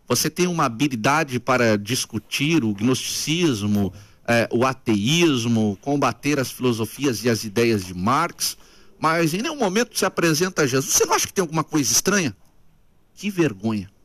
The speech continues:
Que vergonha de ser crente! Que vergonha de ser pastor! Que vergonha de ser pregador!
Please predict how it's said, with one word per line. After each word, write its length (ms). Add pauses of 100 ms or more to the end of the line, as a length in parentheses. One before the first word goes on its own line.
(400)
Que 100
vergonha 400
de 80
ser 160
crente! 560 (480)
Que 100
vergonha 380
de 80
ser 160
pastor! 600 (480)
Que 100
vergonha 380
de 80
ser 140
pregador! 540